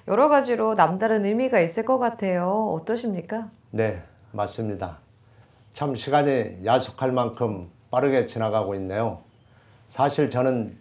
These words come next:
Speaker 2: 정치를 시작하면서 나름대로의 소신을 가지고 있습니다. 그것이 바로 우리들의 삶을 개선하는 것이 곧 정치이고 그 정치활동 영역에서 구민들에게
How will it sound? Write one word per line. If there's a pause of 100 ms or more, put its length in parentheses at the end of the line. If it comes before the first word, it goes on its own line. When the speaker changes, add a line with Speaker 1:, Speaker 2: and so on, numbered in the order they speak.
Speaker 2:
정치를
시작하면서 (480)
나름대로의
소신을
가지고
있습니다. (580)
그것이
바로 (280)
우리들의
삶을 (100)
개선하는
것이 (340)
곧
정치이고 (460)
그
정치활동 (100)
영역에서 (360)
구민들에게